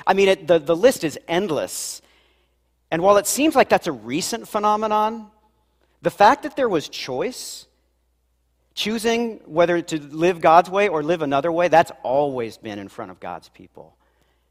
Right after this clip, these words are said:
And so there's a moment of choice that happens. And then finally,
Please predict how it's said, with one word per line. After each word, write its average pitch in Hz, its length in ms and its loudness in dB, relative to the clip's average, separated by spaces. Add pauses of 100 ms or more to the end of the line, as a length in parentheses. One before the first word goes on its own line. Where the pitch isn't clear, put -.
(200)
And 110 100 -14
so 151 140 -4
there's 190 180 -4
a 202 60 -4
moment 190 400 -6
of - 80 -20
choice - 600 -18 (140)
that 113 120 -10
happens. 135 520 -6 (320)
And 185 100 0
then 196 120 0
finally, 202 520 0